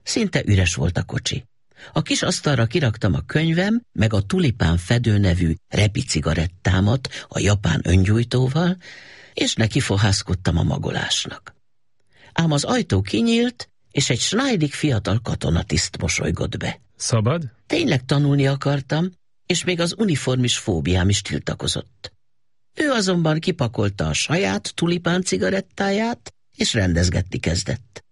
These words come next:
Speaker 1: Azonnal a lényegre tért, mondván, meghív egy rendezvényre a tiszti klubban. Védekező mechanizmusként megfordítottam a pecsétgyűrűmet, és az orra alá dugtam.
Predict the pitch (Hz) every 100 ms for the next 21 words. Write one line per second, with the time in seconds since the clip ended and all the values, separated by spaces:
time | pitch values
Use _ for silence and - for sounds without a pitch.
0 | _ _ _ - _ 127 127 117 107 95
1 | 87 113 113 107 107 101 113 120 - -
2 | - 104 107 104 117 160 - _ - 120
3 | 156 - 123 110 - 95 147 139 131 120
4 | 117 107 101 92 - - 82 - - -
5 | - - - - - _ _ _ _ -
6 | - - - 135 240 143 110 107 98 80
7 | 127 135 127 113 104 - - 92 85 -
8 | _ 98 101 - 80 82 82 78 90 85
9 | - 80 - 87 98 95 98 110 139 -
10 | - _ - - 98 65 87 82 80 -
11 | 69 80 - - -